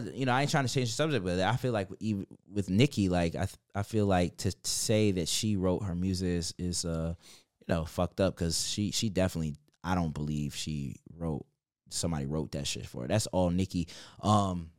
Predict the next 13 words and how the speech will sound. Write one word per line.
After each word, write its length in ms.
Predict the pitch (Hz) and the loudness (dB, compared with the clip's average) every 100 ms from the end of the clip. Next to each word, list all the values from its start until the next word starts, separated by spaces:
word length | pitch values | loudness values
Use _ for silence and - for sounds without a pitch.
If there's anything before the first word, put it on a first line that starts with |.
| _ _ _ - | _ _ _ -4
because 440 | 104 120 110 101 | 4 6 6 0
if 180 | 101 101 | -6 -4
you, 280 | 147 156 - | -2 -2 0
that's 180 | 120 147 | 2 2
the 60 | |
thing 200 | 139 165 | 2 -2
is 160 | 147 123 | 0 -2
too, 180 | - 135 | -2 0
you 220 | 123 143 | 4 6
also 200 | 135 123 | 6 4
gotta 220 | 120 110 | 0 0
look 240 | 104 110 117 | 0 -2 -4
into, 680 | 107 - 113 107 101 92 | -6 -4 0 2 2 0